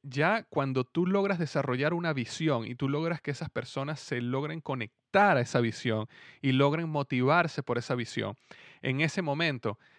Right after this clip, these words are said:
ya tú le puedes dar libertad a la gente porque ya ellos saben a dónde van. Eh, eh, el paso entre nivel tres y nivel cuatro es un paso muy, muy, muy importante que no todo el mundo, o sea, cualquier persona puede lograrlo,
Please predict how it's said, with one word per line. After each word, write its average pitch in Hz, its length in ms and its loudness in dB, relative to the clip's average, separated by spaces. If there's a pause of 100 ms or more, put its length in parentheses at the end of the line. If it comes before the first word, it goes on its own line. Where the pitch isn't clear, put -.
ya 147 180 4
tú 208 80 2
le 196 80 2
puedes 170 240 0
dar 160 100 -4
libertad 127 380 0
a - 20 0
la 147 80 -2
gente 147 240 -2
porque 127 340 -4
ya 139 200 -2
ellos 156 260 -6
saben 123 460 0
a 123 140 -2
dónde 123 440 -4 (220)
van. 113 400 -2 (1000)
Eh, 139 320 2
eh, 160 240 0
el 147 140 2
paso 196 280 2
entre 208 200 -4
nivel 147 260 0
tres 180 160 -2
y 175 40 -2
nivel 147 240 -2
cuatro 147 320 0
es 127 60 -4
un 156 200 -6
paso 143 460 -4 (580)
muy, 190 680 4
muy, 147 400 2
muy 139 220 2
importante 117 760 -2 (380)
que 120 380 2 (120)
no 143 320 0
todo 185 280 2
el 180 80 2
mundo, 170 280 -2
o - 20 -12
sea, - 160 -10
cualquier 143 300 0
persona 175 340 -6
puede 147 340 2
lograrlo, 101 560 -2